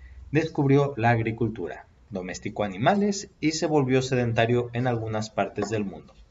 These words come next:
Las poblaciones asentadas en las riberas de los grandes ríos de Asia, África y el mar Mediterráneo desarrollaron técnicas de riego que favorecieron el aumento de la productividad agrícola,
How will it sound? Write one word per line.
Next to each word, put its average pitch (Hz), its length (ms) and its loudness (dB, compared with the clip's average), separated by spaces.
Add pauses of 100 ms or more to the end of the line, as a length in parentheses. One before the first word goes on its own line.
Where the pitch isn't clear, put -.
(640)
Las 95 200 0
poblaciones 120 600 2
asentadas 135 560 4
en 127 80 2
las 120 140 6
riberas 127 420 4
de 117 80 2
los 107 180 0
grandes 110 380 2
ríos 131 240 2
de 156 120 6
Asia, 143 460 4
África 113 680 -2
y 98 80 -4
el 95 100 -4
mar 92 220 -4
Mediterráneo 147 840 2
desarrollaron 143 720 2
técnicas 120 460 0
de 107 100 -2
riego 147 400 4
que 147 140 2
favorecieron 120 880 2 (340)
el 170 160 4
aumento 127 460 4
de 117 80 4
la 104 160 2
productividad 104 720 0
agrícola, 82 560 -4